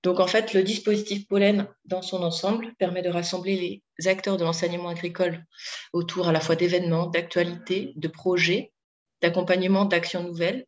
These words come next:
et d'expérimentation au service de la réussite des apprenants. Si vous naviguez dans Pollen, il y a un cer-, il y a pas mal de, il y a, il y a des fiches Pollen, mais elles ne portent pas que sur des accompagnements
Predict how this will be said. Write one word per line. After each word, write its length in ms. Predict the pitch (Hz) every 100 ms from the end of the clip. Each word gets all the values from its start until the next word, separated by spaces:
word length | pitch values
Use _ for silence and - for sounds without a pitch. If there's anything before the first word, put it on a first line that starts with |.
| -
et 80 | 165
d'expérimentation 920 | 185 - 190 185 185 175 175 - 226
au 40 |
service 440 | 240 175 170 202 196
de 80 | 170
la 100 | 165
réussite 420 | 165 165 202 202
des 140 | 175
apprenants. 400 | 175 - 185 160 _ _ _ _ _ _ -
Si 140 | 165
vous 120 | 160
naviguez 420 | 165 160 165 170
dans 160 | 170 156
Pollen, 360 | 156 165 214 208
il 20 |
y 40 |
a 40 | 160
un 40 |
cer-, 240 | 156 165 -
il 60 |
y 20 | 156
a 60 |
pas 240 | 127 170 185
mal 180 | 190
de, 160 | 190 156
il 60 | 160
y 60 |
a, 40 | 165 _ _
il 80 | 147
y 0 |
a 80 | - _
des 80 | 160
fiches 280 | - 165 165
Pollen, 420 | 160 175 226 220
mais 80 | 170
elles 140 | 170
ne 40 | 160
portent 380 | 156 - - -
pas 140 | 202
que 300 | 202 - 202
sur 180 | 202 170
des 160 | 165
accompagnements 840 | 165 165 160 156 156 156 180 196